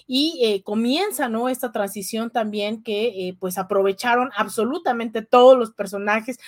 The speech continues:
hablando de la derecha regional y también en Estados Unidos,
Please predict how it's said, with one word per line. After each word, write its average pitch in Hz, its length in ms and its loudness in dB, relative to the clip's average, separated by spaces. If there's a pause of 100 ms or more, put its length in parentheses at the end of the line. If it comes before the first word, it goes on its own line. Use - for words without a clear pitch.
(140)
hablando 214 360 0
de 240 80 2
la 196 140 2
derecha 208 360 0
regional 196 640 -6
y 220 40 -16
también 202 280 -8
en 220 120 -6
Estados 208 440 0
Unidos, 214 420 -2